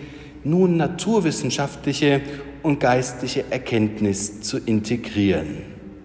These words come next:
Mit der Französischen Revolution und der nachfolgenden Aufklärung, die den Menschen befreien soll von vorgeprägten Meinungen und hinführen soll zu einer neuen Vernunftserkenntnis im Geist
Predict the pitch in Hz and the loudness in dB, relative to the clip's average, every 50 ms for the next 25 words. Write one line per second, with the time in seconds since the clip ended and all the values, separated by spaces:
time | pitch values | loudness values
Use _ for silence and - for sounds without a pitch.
0 | - - - - - - - - - - - - 156 143 160 160 - 165 160 160 | -20 -20 -20 -20 -20 -18 -18 -16 -16 -16 -10 -2 0 0 2 2 2 2 2 2
1 | - 196 202 202 175 190 175 - 156 139 143 151 143 147 143 143 131 - - - | 2 2 2 2 2 2 2 2 2 2 2 2 2 4 2 2 2 0 0 0
2 | - - 180 180 165 127 107 98 101 101 98 - - - 139 127 123 - - - | 2 4 4 6 4 4 2 2 0 -2 -4 -8 -6 -4 -2 -2 -2 -2 -4 2
3 | - 123 117 117 117 120 131 143 147 - - - - 139 127 120 120 123 120 113 | 4 6 6 6 6 6 6 4 2 0 0 2 6 6 6 6 6 4 2 2
4 | 113 117 - - 123 127 135 127 - - - 127 127 123 117 123 123 123 120 120 | 2 0 0 0 0 0 0 0 -2 -4 2 4 6 6 6 6 6 4 4 2
5 | - - - - - - - - 135 139 139 135 127 127 135 139 151 170 175 - | 0 -4 -8 -10 -10 -10 -6 -4 -2 2 2 4 4 4 6 6 6 4 4 2
6 | - - 143 123 - 120 113 - - - - 117 120 143 165 170 156 143 123 - | 0 2 0 0 2 0 -2 -2 -2 0 2 4 4 6 6 8 6 6 4 4
7 | 110 92 85 82 82 82 - - - - - - - - 127 123 117 - - - | 2 2 2 0 -2 -4 -8 -10 -12 -14 -14 -6 -2 0 2 2 0 0 0 4
8 | 160 160 160 160 160 - 160 160 - - - - 113 107 120 135 139 139 - - | 6 8 8 8 6 4 -2 -4 -4 -6 -6 -2 2 4 4 4 4 2 0 -4
9 | - 113 104 104 104 104 110 123 127 135 135 131 131 127 120 117 117 107 - - | 0 2 2 6 6 6 6 6 6 6 6 6 4 4 4 4 2 0 -2 -6
10 | - - - - - - - - - 196 - - 175 196 190 185 - - - 139 | -10 -12 -12 -12 -14 -12 -6 -2 -2 -2 0 4 4 6 6 4 2 0 0 4
11 | 120 110 107 107 101 107 110 113 120 123 123 120 - - - - - - - - | 4 6 6 4 4 6 6 8 8 6 6 4 0 -4 -8 -8 -8 -6 -4 -2
12 | - - 131 135 131 123 120 123 127 135 139 139 135 135 131 131 - - 120 113 | -2 0 2 2 4 4 4 6 6 6 6 6 6 4 2 0 -2 -2 0 0
13 | 131 156 185 190 190 - - - - - - - 113 113 - - - 117 120 120 | 2 4 4 4 2 0 -2 -4 -4 -4 -4 -4 -4 -4 -4 0 2 4 4 4
14 | 117 - - 113 101 - - - 107 104 98 - 98 95 101 117 131 135 - - | 2 0 0 -2 -2 -2 -2 -2 0 0 2 4 4 4 4 2 0 0 -2 -4
15 | - - - - - | -8 -8 -10 -12 -12